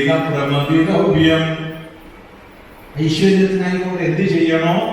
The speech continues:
അതിൽ നിന്ന് മടിച്ചു പിന്മാറാൻ പാടില്ല. സമൂഹം സമൃദ്ധമാകണം, സമ്പന്നമാകണം. എന്തെങ്കിലും ചെയ്ത്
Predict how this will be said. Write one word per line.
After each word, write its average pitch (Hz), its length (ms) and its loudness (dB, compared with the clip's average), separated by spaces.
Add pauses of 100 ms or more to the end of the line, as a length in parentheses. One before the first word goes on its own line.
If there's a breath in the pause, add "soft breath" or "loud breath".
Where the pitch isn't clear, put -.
(240)
അതിൽ 156 220 -2
നിന്ന് 165 200 -4
മടിച്ചു 151 380 -2
പിന്മാറാൻ 147 540 -2
പാടില്ല. 131 380 0 (220)
സമൂഹം 147 480 0
സമൃദ്ധമാകണം, 135 1040 -2 (480)
സമ്പന്നമാകണം. 131 1000 0 (920)
എന്തെങ്കിലും 254 640 0
ചെയ്ത് 170 200 4